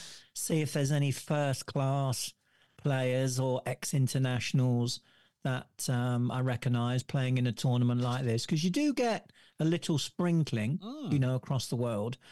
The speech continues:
Speaker 1: And I did spot playing for Zimbabwe. And to be honest, it was difficult to miss because
Speaker 2: <laughs>
Speaker 1: I think it would be fair to say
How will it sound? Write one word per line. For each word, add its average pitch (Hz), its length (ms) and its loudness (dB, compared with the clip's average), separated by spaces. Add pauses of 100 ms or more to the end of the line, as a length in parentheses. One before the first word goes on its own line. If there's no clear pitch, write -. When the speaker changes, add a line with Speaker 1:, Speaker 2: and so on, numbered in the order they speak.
(240)
Speaker 1:
And 143 220 2
I 143 140 0
did 220 420 2
spot - 760 -4 (640)
playing 156 640 2
for 147 220 -2
Zimbabwe. 131 1160 2 (180)
And 156 140 2
to 147 60 2
be 170 120 4
honest, 147 420 0 (280)
it 147 100 2
was 135 140 2
difficult 147 500 0
to 127 80 2
miss 131 480 0 (440)
because 131 540 4
Speaker 2:
<laughs> - 800 0
Speaker 1:
I - 60 -2
think 196 260 0
it 190 100 2
would 180 120 4
be 160 100 2
fair 151 240 0
to 135 140 -2
say 143 540 -2